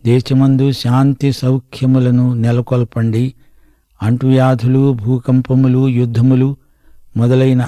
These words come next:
అరిష్టములను అరికట్టండి. నేటి వాక్య అధ్యయన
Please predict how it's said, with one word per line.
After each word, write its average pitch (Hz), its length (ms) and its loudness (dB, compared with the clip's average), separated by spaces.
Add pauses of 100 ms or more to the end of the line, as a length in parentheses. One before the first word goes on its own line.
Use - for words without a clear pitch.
అరిష్టములను 127 800 0
అరికట్టండి. 113 840 -4 (580)
నేటి 120 260 0
వాక్య 123 600 -2 (100)
అధ్యయన 120 560 0